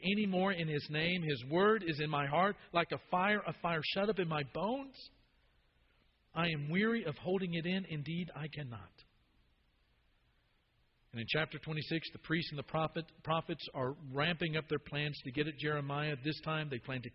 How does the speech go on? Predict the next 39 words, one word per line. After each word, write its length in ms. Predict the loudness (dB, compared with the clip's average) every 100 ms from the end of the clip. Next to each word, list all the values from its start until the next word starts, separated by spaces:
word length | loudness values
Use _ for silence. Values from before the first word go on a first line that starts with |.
| -4
kill 180 | -2 -2
him. 160 | -6
A 1040 | -12 _ _ _ _ _ _ _ _ _ -6
few 120 | -2
chapters 400 | 0 0 -2 -6
later, 300 | 0 0 0 -2
chapter 280 | -4 -4
thirty-seven, 560 | -2 -2 0 0 0 0
chapter 240 | -4 -4 -4
thirty-eight, 500 | -2 0 2 2 2
Jeremiah, 460 | 0 0 2 0 -2 -6 -10
Jeremiah 520 | -2 0 2 0 0 -2
is 180 | -6 -6
thrown 300 | -2 -2 -2
in 120 | -6
a 40 |
prison, 480 | -6 -2 -2 -2 -6 -8 -8
and 140 | -4
then 100 | -2
he's 160 | -2 -4
thrown 340 | -2 0 2 0
into 280 | -2 -2 -2
a 40 |
cistern. 540 | 0 -2 -2 -6 -6 -8 _ _ _ _ _ _ _ _ _ _ 0
And 100 | 2
again, 380 | 4 2 2
the 120 | 2 2
accusation, 640 | 2 2 0 2 2 0
he's 100 | 0
not 160 | 0 2
being 160 | 0 2
a 40 |
very 200 | 2 2
good 160 | 0 0
prophet 340 | 2 2 -2
because 240 | -4 -2
he 100 | -2
speaks 260 | -2 -2 0
of 140 | -2